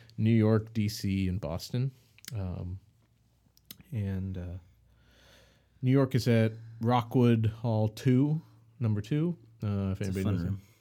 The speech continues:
Speaker 1: Yeah. And then, uh, two new rooms I've never been is, um, City Winery in Boston and D C.
Speaker 2: We just played that a couple weeks ago.
Speaker 1: Oh, yeah.
Speaker 2: It's fun.
Speaker 1: Cool.
Speaker 2: And this eight-song concept album
Speaker 1: Mm-hmm.
Speaker 2: that is on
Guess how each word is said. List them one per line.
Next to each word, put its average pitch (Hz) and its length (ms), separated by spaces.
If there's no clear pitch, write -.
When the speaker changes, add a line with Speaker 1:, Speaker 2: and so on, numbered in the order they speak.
Speaker 1:
Yeah. 139 260
And 110 180
then, 107 480
uh, 104 200
two 160 140
new 151 120
rooms 127 240
I've 117 100
never 117 180
been 110 180
is, 101 300
um, 90 300
City 120 320
Winery 110 640
in 98 120
Boston 98 580
and 82 280
D - 140
C. - 200
Speaker 2:
We 104 100
just 98 160
played 78 180
that 71 80
a 76 40
couple - 240
weeks 101 140
ago. - 160
Speaker 1:
Oh, 117 100
yeah. 107 80
Speaker 2:
It's 104 120
fun. 104 220
Speaker 1:
Cool. 95 180
Speaker 2:
And 117 180
this 135 160
eight-song 120 1000
concept 127 520
album 67 380
Speaker 1:
Mm-hmm. 135 420
Speaker 2:
that 98 140
is 92 140
on 87 360